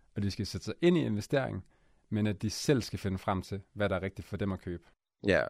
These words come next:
Speaker 2: ja, ja. Også noget, jeg rigtig godt kan lide ved min, øh, bror, det er, at han, øh,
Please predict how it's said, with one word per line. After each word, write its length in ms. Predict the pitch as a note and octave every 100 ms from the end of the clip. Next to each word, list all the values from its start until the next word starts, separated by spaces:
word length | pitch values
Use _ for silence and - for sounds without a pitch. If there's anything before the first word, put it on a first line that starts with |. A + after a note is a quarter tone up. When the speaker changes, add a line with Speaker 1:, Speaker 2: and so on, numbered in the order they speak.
| - -
Speaker 2:
ja, 140 | E2 D#2 - - - - - -
ja. 160 | F#2+ F2 - _ _ _ -
Også 260 | - - - - - - - - -
noget, 100 | A2
jeg 60 | B2
rigtig 180 | A#2+ A2+
godt 120 | A2+
kan 120 | A2
lide 200 | G#2+ F#2+
ved 80 | F2+
min, 360 | F2 E2 D#2+
øh, 200 | D#2+ D#2+ E2+ -
bror, 260 | G#2 C3+
det 180 | C#3 E2+
er, 60 | E2+
at 80 |
han, 300 | G2 F#2+ G2 F#2+
øh, 240 | F2